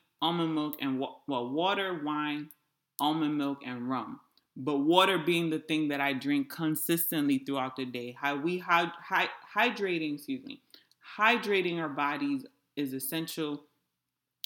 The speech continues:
And you figure out how much water you need to consume for your body type and whatever goal that you're trying to set for yourself. But I feel good when I am drinking the sufficient amount of water, specifically for my migraines, because I notice,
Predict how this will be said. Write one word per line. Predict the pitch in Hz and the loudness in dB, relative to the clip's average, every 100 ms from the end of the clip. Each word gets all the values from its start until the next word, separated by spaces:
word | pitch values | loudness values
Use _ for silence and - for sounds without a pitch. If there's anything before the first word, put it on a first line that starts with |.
| - - _ _ - | -14 -16 _ _ -6
And | 135 | -2
you | 143 185 | 0 0
figure | - 170 160 | 2 2 6
out | 160 | 4
how | 170 | 4
much | 156 147 139 | 0 0 0
water | 147 147 143 | 0 2 2
you | 147 | 2
need | 147 143 | 2 0
to | 135 | -2
consume | - 135 135 139 | -4 -2 0 -2
for | 135 | -2
your | 131 131 | -4 -4
body | 123 135 139 | -4 -2 -2
type | 127 143 127 - | -4 -4 -6 -4
and | 131 - | -6 -4
whatever | 131 139 131 135 | -4 -4 -2 -4
goal | 127 131 | -6 -4
that | 127 | -4
you're | 123 | -6
trying | 123 131 123 | -6 -6 -6
to | |
set | 127 123 - | -8 -12 -10
for | 123 | -10
yourself. | 113 - 107 | -10 -12 -14
But | - - | -14 -6
I | 135 160 | 0 0
feel | 170 180 165 | 0 0 0
good | 139 151 143 120 | 0 -2 -2 -4
when | 123 120 117 - | -6 -8 -10 -8
I | 127 123 113 - - _ _ - | -6 -4 -6 -14 -20 _ _ -8
am | 127 123 | -8 -8
drinking | 120 156 165 160 151 143 139 - | -6 -2 -2 0 0 0 -2 -6
the | 131 | -6
sufficient | 127 - 131 180 175 175 | -6 -8 -4 -4 -2 -2
amount | 156 143 143 | 0 0 -2
of | 131 | -4
water, | 131 127 123 | -6 -6 -6
specifically | 127 - 143 - 180 185 180 160 | -8 -6 -4 0 -2 -2 -4 -4
for | 147 | -2
my | 139 131 | -2 -2
migraines, | 131 127 123 120 127 | -2 -4 -6 -8 -10
because | - 127 135 | -10 -10 -6
I | 139 | -4
notice, | 143 156 196 139 147 - | -2 0 2 0 -2 -4